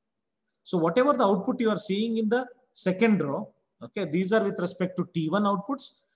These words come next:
and whatever the outputs you are see-, seeing in the first row, it is with respect to the one, uh, T naught, and whatever you are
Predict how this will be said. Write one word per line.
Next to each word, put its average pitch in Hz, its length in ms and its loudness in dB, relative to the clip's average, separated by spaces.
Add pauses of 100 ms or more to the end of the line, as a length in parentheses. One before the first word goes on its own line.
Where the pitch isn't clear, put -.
(120)
and 170 160 -2
whatever 220 360 2
the 214 120 2
outputs 180 360 0
you 214 60 2
are 190 60 0
see-, 165 200 -4
seeing 202 320 0
in 196 100 -2
the 175 180 2
first 202 280 -2
row, 165 280 -2 (240)
it 156 140 -4
is 170 140 2
with 170 140 -2
respect 165 320 -2
to 165 60 -4
the 143 120 -2
one, 156 340 -4
uh, 131 180 -4 (120)
T 175 100 0
naught, 208 220 0 (480)
and 160 140 -2
whatever 208 360 0
you 226 160 4
are - 80 -4